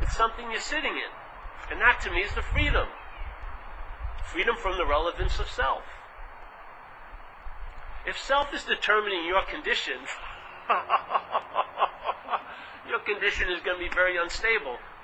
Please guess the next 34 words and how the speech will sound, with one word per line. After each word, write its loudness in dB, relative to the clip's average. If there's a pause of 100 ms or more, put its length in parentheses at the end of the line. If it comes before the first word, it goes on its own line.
Which -2
what 4
the, -2
what 6
does -2
that 2
produce? -4
A 0
sense -4
of -6
anxiety 6
and -8
fear, -2 (460)
doesn't -2
it? -2 (400)
So -6
even 2
my, 10 (180)
even -2
peace -2
can't 2
be -8
enjoyed, -4 (1040)
'cause -2
it's -8
not 10
on 8
a 6
solid 6
foundation. 2 (640)
Choicelessness 2
is -8
the -8
solution. -2